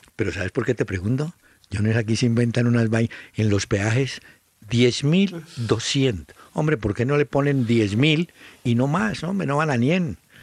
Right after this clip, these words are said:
Porque llega la persona con un billete de veinte y no, eso hasta que la señora cuenta, saca moneda, ¿no? Qué rollo.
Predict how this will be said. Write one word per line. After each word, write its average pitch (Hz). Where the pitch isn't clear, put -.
Porque 110
llega 127
la 160
persona 127
con 113
un 117
billete 151
de 139
veinte 156
y 160
no, 208
eso 180
hasta 139
que 127
la 110
señora 120
cuenta, 131
saca 131
moneda, 110
¿no? 135
Qué 139
rollo. 127